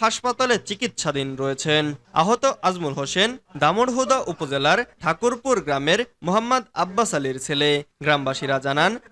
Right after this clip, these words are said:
আজমল হোসেন সহ পাঁচ ছয় জন বৃহস্পতিবার ভোর পাঁচটার দিকে দামুড়হুদা উপজেলার ঠাকুরপুর সীমান্ত দিয়ে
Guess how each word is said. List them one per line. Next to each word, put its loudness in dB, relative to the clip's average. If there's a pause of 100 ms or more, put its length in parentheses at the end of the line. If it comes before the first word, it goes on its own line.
(120)
আজমল 0
হোসেন -2 (120)
সহ -6 (400)
পাঁচ 4 (100)
ছয় 2
জন 2 (100)
বৃহস্পতিবার 0 (100)
ভোর 2 (140)
পাঁচটার -2 (120)
দিকে 2 (380)
দামুড়হুদা 2 (160)
উপজেলার 0 (260)
ঠাকুরপুর 0 (140)
সীমান্ত -2 (120)
দিয়ে 4